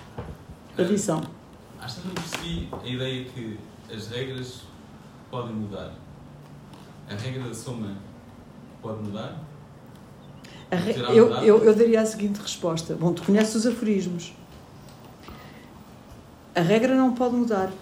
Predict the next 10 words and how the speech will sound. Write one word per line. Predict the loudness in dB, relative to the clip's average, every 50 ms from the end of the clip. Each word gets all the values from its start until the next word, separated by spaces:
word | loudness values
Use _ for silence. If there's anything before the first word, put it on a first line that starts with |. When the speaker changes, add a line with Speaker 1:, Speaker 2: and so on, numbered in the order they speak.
| -16 -12 -8
Speaker 1:
mas | -6 -4 -2 -2
a | -2
aplicação | -2 -2 0 0 0 2 0 -2 -2 0 0 0
da | 0 0
regra | 0 0 -2 -2 -2 -4
pode. | -4 -4 -6 -4 -4 -4 -6 -8 -12 -16 -20 -20 -20 -20 -20 -20 -20 -20 -20 -20 -20 -20 -20 -20 -20 -20 -20 -20 -20 -20 -20 -20 -18 -14
Speaker 2:
Mas | -12 -12
isso | -8 -8
já | -8
sabemos. | -8 -8 -8 -8 -8 -8 -10 -12 -12 -16 -18